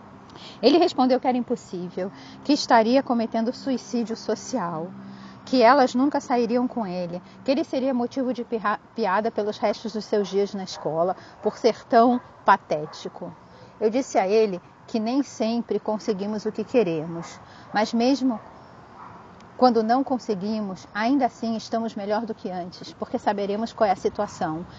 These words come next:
teremos mais informações e veremos o que é realmente verdade, em vez da realidade criada pelo nosso medo. Enfim, ele concordou com a missão.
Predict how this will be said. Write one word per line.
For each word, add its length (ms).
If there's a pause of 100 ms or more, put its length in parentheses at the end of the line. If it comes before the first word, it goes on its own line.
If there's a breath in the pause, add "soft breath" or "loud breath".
(160 loud breath)
teremos 340
mais 220
informações 800
e 80
veremos 480
o 60
que 120
é 80
realmente 540
verdade, 640 (380 loud breath)
em 60
vez 180
da 100
realidade 560
criada 400
pelo 240
nosso 300
medo. 420 (460 loud breath)
Enfim, 540 (280 loud breath)
ele 220
concordou 720
com 80
a 80
missão. 460